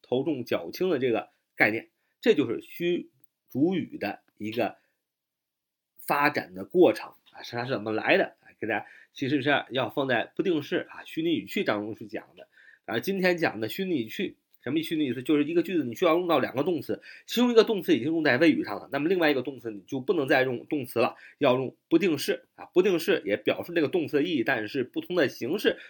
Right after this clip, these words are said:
不定式就用三，三个样式：第一个是 to do，to 加的同态形；第二个就是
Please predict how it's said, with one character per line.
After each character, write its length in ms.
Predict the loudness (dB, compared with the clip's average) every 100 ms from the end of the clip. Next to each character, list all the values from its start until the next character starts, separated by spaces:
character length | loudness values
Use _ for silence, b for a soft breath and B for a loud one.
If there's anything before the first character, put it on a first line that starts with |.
| B
不 80 | 0
定 160 | 2
式 120 | 2
就 60 | 2
用 220 | 2 0 -2
三， 380 | 4 4 2 0
三 180 | 0 2
个 80 |
样 200 | 2 0
式： 120 | -4 -8
第 120 | -4
一 40 |
个 100 | -4
是 80 | -4
to 100 | -6
do，to 540 | -4 -4 -6 _ 0
加 80 | 2
的 80 | 0
同 140 | -2
态 100 | -6
形； 180 | -6 -8 2
第 80 |
二 180 | 4 4
个 60 | 2
就 80 |
是 100 | -2